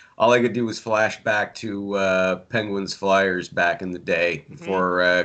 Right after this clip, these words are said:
Speaker 1: Keith Primo put
Speaker 2: Primo,
Speaker 1: everybody
Speaker 2: yeah.
Speaker 1: out of their <laughs> misery.
Speaker 2: Bar down that shot.
Speaker 1: Yeah. Yeah, you
Speaker 2: Boy,
Speaker 1: guys
Speaker 2: that
Speaker 1: were at that one, though, weren't ya?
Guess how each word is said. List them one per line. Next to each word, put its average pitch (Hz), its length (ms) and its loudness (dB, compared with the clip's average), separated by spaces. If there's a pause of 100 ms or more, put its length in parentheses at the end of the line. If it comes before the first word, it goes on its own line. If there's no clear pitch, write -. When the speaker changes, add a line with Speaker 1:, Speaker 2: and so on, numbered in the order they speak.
Speaker 1:
Keith 107 240 -10
Primo 98 320 -2
put 82 80 -8 (120)
Speaker 2:
Primo, 92 40 2
Speaker 1:
everybody 90 380 0
Speaker 2:
yeah. 90 80 0
Speaker 1:
out 90 60 -2
of 113 120 -2
their 135 180 0
<laughs> - 40 -
misery. 135 720 -2 (260)
Speaker 2:
Bar 120 140 -2 (100)
down 127 220 2
that 110 220 -8
shot. 107 320 -10 (520)
Speaker 1:
Yeah. 101 380 -2 (640)
Yeah, 107 220 -2
you 104 180 2
Speaker 2:
Boy, - 60 2
Speaker 1:
guys 160 260 4
Speaker 2:
that 110 60 -8
Speaker 1:
were 101 80 -2
at 90 180 -4
that 80 220 -4
one, 85 160 -8
though, 92 160 -6
weren't 147 240 -6
ya? - 160 -4